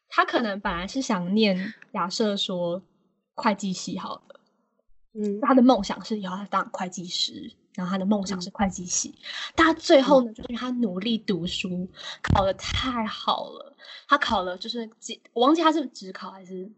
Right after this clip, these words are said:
Speaker 1: 学测，反正她最后就考得非常好，她超越了自己的梦想，去念了台大财经系。<laughs> 然后她就选择了台大财经系来念，然后她的故事主题就是，
Speaker 2: 嗯。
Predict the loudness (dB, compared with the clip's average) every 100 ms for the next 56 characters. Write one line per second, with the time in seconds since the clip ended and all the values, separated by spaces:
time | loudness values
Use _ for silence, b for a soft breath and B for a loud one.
0 | _ -20 -18 -18 -6 -2 2 4 6 4
1 | 0 -12 -16 -10 -8 -6 -6 -8 -16 B
2 | B -6 -2 0 2 4 4 2 -4 -8
3 | -8 -12 -10 -10 -10 -12 -14 -10 0 6
4 | 6 4 -2 -10 -14 _ -18 -10 -6 -6
5 | -8 -12 -14 -12 -12 -12 -12 -16 _ _
6 | B B B B B 0 0 -2 -2 -2
7 | -10 -14 -14 -14 0 4 6 6 4 B
8 | B _ _ -2 2 2 2 0 -2 -8
9 | -8 -10 -12 -10 -10 -8 -8 -8 -10 -14
10 | -18 -12 -2 2 4 4 4 0 -20 _
11 | -2 0 0 -2 -8 -12 -12 -8 -6 -6
12 | -8